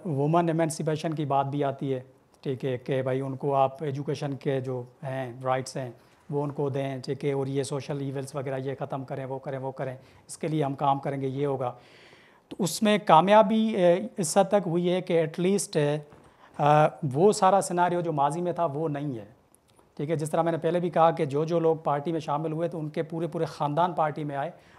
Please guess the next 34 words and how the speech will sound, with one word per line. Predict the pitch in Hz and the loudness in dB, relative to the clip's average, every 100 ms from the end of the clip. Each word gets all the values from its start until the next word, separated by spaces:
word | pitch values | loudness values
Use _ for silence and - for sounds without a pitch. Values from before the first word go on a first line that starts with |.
| - | -12
और | - 190 | -8 -2
उन्होंने | 185 208 214 | 2 4 4
इतना | 202 175 190 | 0 0 2
असर | 175 190 | 2 0
छोड़ा | 165 160 170 | 2 2 2
कि | |
वो | 175 175 | 0 -2
जो | 165 | -4
पूरे | 151 170 175 | -4 -4 -4
एरियाज़ | 180 151 160 185 185 - | -2 0 2 2 0 -6
थे | 120 - _ _ _ | -10 -14 _ _ _
वहाँ | 135 151 175 202 - | 0 6 6 6 2
पे | 180 185 190 | -2 -2 -4
ये | 151 160 | -4 -2
जो | 160 | -4
तकसीम | 160 156 - 202 | -4 -4 -4 -4
थी | 170 | -2
औरत | 165 156 156 | -2 -2 -4
और | |
मर्द | 147 147 135 | -6 -6 -8
के | 156 | -8
बीच | 143 135 | -8 -8
में, | 160 175 | -8 -8
इसमें | 156 - 156 165 - _ - | -10 -4 -4 -4 -10 _ -8
कमी | 165 175 160 | -4 -2 -2
आई, | 135 | -2
अगर | 131 | -4
ख़त्म | 127 156 180 | -4 -4 -4
नहीं | 180 175 | -4 -6
हुई | 175 | -6
तो | 165 | -6
एटलीस्ट | 165 156 156 | -6 -10 -8
कमी | 151 143 | -8 -8
आई। | 123 | -10